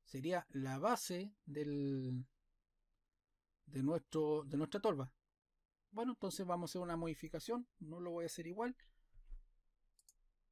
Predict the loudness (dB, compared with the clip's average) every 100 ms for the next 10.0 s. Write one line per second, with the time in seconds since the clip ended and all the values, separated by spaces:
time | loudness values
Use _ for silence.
0 | _ _ -20 _ _ _ _ _ _ -20
1 | -20 _ -12 -10 -6 0 0 2 0 2
2 | 2 0 -6 -20 _ _ _ _ _ _
3 | _ _ -18 -10 -8 -4 -6 -6 -10 -6
4 | -2 0 -2 -4 -2 0 0 0 0 -4
5 | -8 -20 _ _ -14 -12 -6 -8 -8 _
6 | -4 -2 0 0 -2 -4 -4 -4 -2 0
7 | 0 0 -4 -4 _ _ _ _ _ -20
8 | -10 -8 -2 2 2 4 2 2 0 2
9 | 2 2 0 0 2 2 2 4 4 2